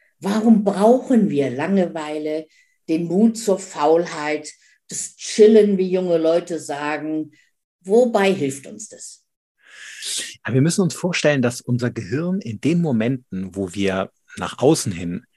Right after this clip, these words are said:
Speaker 2: nichts tun, unheimlich viel sich mit sich selbst beschäftigt.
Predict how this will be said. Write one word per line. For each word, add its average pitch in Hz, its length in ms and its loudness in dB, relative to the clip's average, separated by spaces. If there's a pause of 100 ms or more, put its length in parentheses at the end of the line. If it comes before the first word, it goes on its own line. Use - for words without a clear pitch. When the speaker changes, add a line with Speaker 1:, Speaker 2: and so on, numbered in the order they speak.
(160)
Speaker 2:
nichts - 500 -4
tun, 98 440 -2 (800)
unheimlich 139 640 6
viel 120 400 0
sich 117 260 -4
mit 120 240 -2
sich 131 200 -6
selbst - 340 -10
beschäftigt. - 640 -6